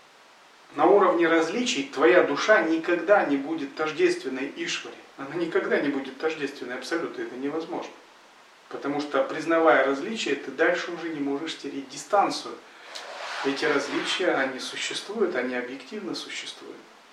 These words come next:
И можно устранить эти различия, реализовать Махавакью «ты есть то», только убрав вот эти понятия, только убрав эти представления. Это все есть наложение на Абсолют. И вот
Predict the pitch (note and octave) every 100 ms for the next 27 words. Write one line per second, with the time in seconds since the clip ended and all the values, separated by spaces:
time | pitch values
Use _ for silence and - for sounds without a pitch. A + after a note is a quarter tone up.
0 | - - - - - - - B2+ C3 D#3+
1 | F#3 - F3 D#3 - - - - - -
2 | - - - D3 D3+ - D#3 F#3 A3+ F3+
3 | D#3+ D#3+ D3+ C#3+ C3+ - C#3 C#3+ D#3+ F#3
4 | F#3 E3 - - E3 D#3+ D3 - B2+ E3+
5 | D#3 C#3 - G#3+ G#3 F3 F3 D#3+ D#3 D3
6 | F#3+ G3+ F3 D#3 E3 - - D#3 E3 E3
7 | A#2+ - A2+ - - - C#3+ D#3 F#3 F#3
8 | D3 - - - - D#3 D3+ D#3+ B2+ B2
9 | B2+ - - F3+ C3+ B2+ A#2 - D3 D#3+
10 | D#3+ D3+ D#3+ C#3+ A2 G#2 - B2 B2+ -
11 | - A#2+ - - - - - - - -
12 | - - - - - - - C#3 D#3 D3+